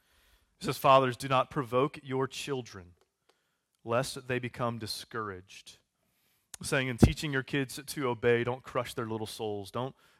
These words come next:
don't make your kids think, feel, believe that nothing they ever do is enough.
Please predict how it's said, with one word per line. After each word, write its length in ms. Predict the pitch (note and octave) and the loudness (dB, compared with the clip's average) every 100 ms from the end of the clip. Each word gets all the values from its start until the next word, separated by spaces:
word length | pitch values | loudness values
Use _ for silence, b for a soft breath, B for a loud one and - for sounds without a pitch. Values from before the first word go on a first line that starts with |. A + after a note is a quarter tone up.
| b | b
don't 240 | C#3 D3 | 0 0
make 300 | C#3+ D3 - | 0 -2 -2
your 80 | D3 | -6
kids 360 | - D3 C#3 | -2 -2 -2
think, 280 | - C#3+ C#3+ | -4 -4 -6
feel, 300 | - D#3+ D3 | -10 -6 -4
believe 420 | C#3 C3 B2+ B2 | -2 0 2 0
that 120 | A#2 G#2+ | -2 -4
nothing 440 | A2+ B2+ - C#3 | 0 0 0 -2
they 140 | C3 | 0
ever 200 | B2+ B2 | 0 -2
do 220 | A#2+ A#2+ B2 | -4 -4 -6
is 100 | A2+ | -6
enough. 460 | G#2 F2+ F2+ - | -10 -10 -14 -20